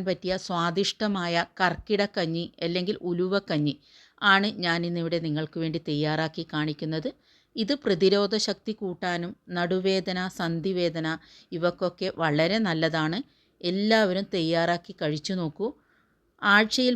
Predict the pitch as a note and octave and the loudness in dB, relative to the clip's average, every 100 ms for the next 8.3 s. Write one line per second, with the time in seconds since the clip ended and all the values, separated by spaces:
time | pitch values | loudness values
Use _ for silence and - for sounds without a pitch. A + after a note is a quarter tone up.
0 | G#3 F3+ G#3 A3+ G3 D#3+ D#3+ - E3+ D#3+ | 2 0 -2 -2 0 -2 -2 -4 -4 -4
1 | - - E3+ F3 G3+ D3+ D3+ E3+ D#3+ D#3 | -4 -6 -4 -2 0 0 -2 -4 -4 -2
2 | D3 D#3+ D#3 D3 C#3 G#3+ A3+ C#3 B2+ - | -2 -4 -2 -2 -2 0 0 2 0 -4
3 | _ - G#3+ B3+ B3+ A3 F#3 E3+ E3+ G#3+ | _ -8 -2 2 4 2 2 2 4 4
4 | - - _ _ _ _ _ _ _ A#3+ | 2 -4 _ _ _ _ _ _ _ 2
5 | B3+ - _ _ _ _ _ G3+ G#3 A3+ | 2 0 _ _ _ _ _ 2 4 4
6 | F#3+ F3 D#3+ E3+ - - F3 F3 F3 G3+ | 2 2 2 0 -8 -6 -2 -2 0 2
7 | F3 D3 D3 _ _ _ G3+ F#3+ A3 A3 | 4 2 -2 _ _ _ -6 0 2 4
8 | G#3+ G#3 G3+ | 4 2 2